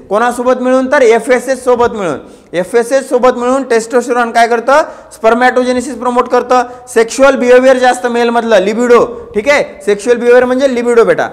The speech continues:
ती urge जी असते sexual कॉन्टॅक्टची त्याला libido असं म्हणतात. त्यानंतर anabolic effect असतो याचा कोणाकोणावर,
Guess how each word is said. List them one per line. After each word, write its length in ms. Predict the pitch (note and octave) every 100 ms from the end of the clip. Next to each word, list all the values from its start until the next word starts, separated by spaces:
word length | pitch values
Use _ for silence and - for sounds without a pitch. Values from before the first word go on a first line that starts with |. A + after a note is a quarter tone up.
| - -
ती 60 | -
urge 280 | G#3 B3
जी 120 | G#3+ C4
असते 260 | B3+ C4
sexual 360 | G#3 G#3+ - A#3
कॉन्टॅक्टची 500 | A3+ A3 A#3 - A#3
त्याला 200 | A3+ C4
libido 320 | A#3+ A3 A3+
असं 180 | A3+ A3
म्हणतात. 280 | F#3 D#3+ C3 - - -
त्यानंतर 260 | G#3+ C4
anabolic 560 | A#3 A#3 B3+ C4+ C4+ C4+
effect 300 | A#3+ C4 B3+
असतो 200 | B3 B3
याचा 180 | G#3+ G3+
कोणाकोणावर, 680 | G#3+ A#3 A#3+ B3 B3 D4